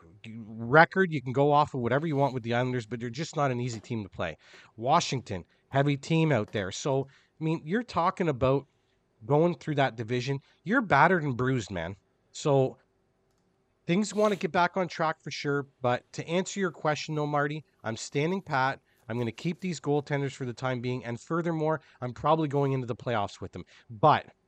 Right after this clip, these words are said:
this playoff, this is the telltale. If, uh, if my goaltending cannot pull through for me,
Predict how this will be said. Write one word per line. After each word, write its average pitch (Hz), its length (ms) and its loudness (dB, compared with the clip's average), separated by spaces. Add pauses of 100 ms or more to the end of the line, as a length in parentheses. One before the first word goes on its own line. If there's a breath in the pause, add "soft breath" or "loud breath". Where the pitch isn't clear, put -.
(600)
this 135 280 2
playoff, 180 540 6 (720)
this 139 220 2
is 156 100 -2
the 147 120 2
telltale. 123 640 2 (840)
If, 123 260 -2
uh, 139 120 4
if 135 200 0
my 143 280 8
goaltending 160 640 4 (100)
cannot 156 400 2
pull 156 220 0
through 143 300 -4
for 170 260 2
me, 226 180 -2